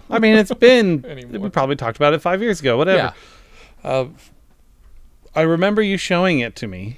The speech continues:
Speaker 2: Mm-hmm. Okay, that's, but that's, that's all you know.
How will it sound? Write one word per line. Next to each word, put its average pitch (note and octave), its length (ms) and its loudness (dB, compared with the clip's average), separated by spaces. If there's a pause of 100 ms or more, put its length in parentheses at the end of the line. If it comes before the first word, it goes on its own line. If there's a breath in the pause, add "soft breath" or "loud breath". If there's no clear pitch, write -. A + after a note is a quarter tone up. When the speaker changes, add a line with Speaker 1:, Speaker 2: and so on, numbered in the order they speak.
Speaker 2:
Mm-hmm. C#3+ 340 -4 (960)
Okay, B2+ 300 -6
that's, C3+ 240 -2
but A2+ 180 -8
that's, A#2+ 320 -6 (100)
that's A#2 480 -4
all G2+ 140 -6
you F#2 160 -10
know. E2 220 -12